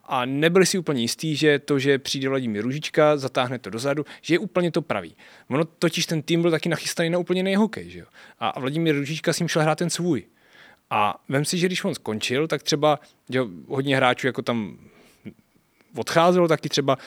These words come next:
Petr Zámorský řekl větu jako: "Byl to můj trenér, respektoval jsem ho, ale hrát bych pod ním už nechtěl."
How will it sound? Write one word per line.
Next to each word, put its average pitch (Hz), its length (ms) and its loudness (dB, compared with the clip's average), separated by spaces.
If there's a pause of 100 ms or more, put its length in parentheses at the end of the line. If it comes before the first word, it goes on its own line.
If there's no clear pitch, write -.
(140)
Petr 131 220 0
Zámorský 135 500 2
řekl 131 260 -2
větu 131 240 -2
jako: 123 260 2 (460)
"Byl 131 200 6
to 196 120 6
můj 214 160 6
trenér, 110 500 4 (140)
respektoval 113 600 0
jsem 101 200 -4
ho, 104 240 -6
ale 110 160 -2
hrát 113 280 0
bych 165 160 -4
pod - 140 -4
ním 147 240 -2
už - 120 -6
nechtěl." - 380 -8